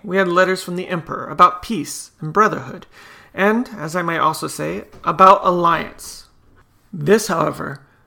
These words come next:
was a snare in words. The History of the Franks Who Captured Jerusalem by Raymond d'Aguilera.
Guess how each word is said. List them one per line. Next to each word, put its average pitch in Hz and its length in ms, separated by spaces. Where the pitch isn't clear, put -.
was 165 180
a 180 80
snare 151 640
in 156 180
words. - 540
The 160 120
History 214 340
of 208 80
the 208 40
Franks - 440
Who 156 100
Captured 156 460
Jerusalem 135 560
by 160 160
Raymond 160 520
d'Aguilera. 139 580